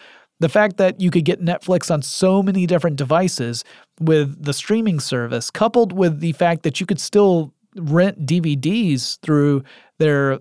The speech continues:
uh, online service, get sent through the mail, all of that was still around too. It meant that Netflix was in a pretty strong position despite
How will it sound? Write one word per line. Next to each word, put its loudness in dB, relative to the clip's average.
uh, -2
online 0
service, 0
get -2
sent -6
through -2
the -2
mail, 0
all 4
of 2
that 2
was -2
still 2
around -2
too. 0
It 0
meant -2
that 0
Netflix -2
was 0
in 0
a -4
pretty -4
strong -2
position 0
despite -4